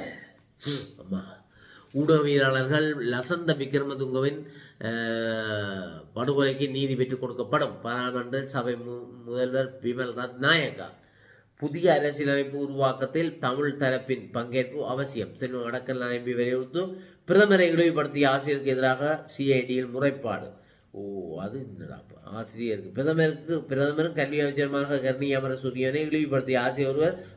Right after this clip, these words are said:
தொடர்பில் குற்றப்புலனாய்வு பிரிவினால் முறைப்பாடு செய்யப்பட்டிருக்கு. நல்ல விஷயம். கண்டியில் அமைந்த பிரபல பாடசாலை ஒன்றில் விஞ்ஞான பாட ஆசிரியர் ஒருவருக்கு எதிராக இவ்வாறு முறைப்பாடு செய்யப்பட்ட மத்திய மாகாண ஆளுநர் இணைப்பாளர் சம்பத்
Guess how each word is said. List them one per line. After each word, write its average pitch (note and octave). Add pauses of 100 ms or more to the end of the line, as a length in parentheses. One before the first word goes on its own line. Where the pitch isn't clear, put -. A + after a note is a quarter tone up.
தொடர்பில் D3+
குற்றப்புலனாய்வு D3+
பிரிவினால் C3+
முறைப்பாடு D3
செய்யப்பட்டிருக்கு. -
நல்ல A#2+
விஷயம். F#2+ (480)
கண்டியில் G3
அமைந்த E3+
பிரபல D3
பாடசாலை C3
ஒன்றில் C3+
விஞ்ஞான D3
பாட B2+
ஆசிரியர் A2
ஒருவருக்கு A2
எதிராக A#2+
இவ்வாறு B2
முறைப்பாடு A#2
செய்யப்பட்ட G#2
மத்திய B2+
மாகாண A#2
ஆளுநர் G#2
இணைப்பாளர் A#2+
சம்பத் A#2+